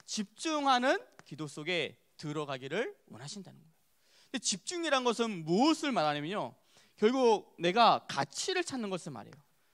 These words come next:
내가 올인할 수 있는, 나의 모든 삶을 올인할 수 있는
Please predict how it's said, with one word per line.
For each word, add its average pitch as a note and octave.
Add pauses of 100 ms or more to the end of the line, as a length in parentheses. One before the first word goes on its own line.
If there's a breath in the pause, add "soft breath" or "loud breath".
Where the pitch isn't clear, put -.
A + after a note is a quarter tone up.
(260)
내가 A3 (380)
올인할 A#3
수 -
있는, F#3+ (960)
나의 E3+
모든 F#3+
삶을 A3 (440 soft breath)
올인할 C#4
수 A#3+
있는 A3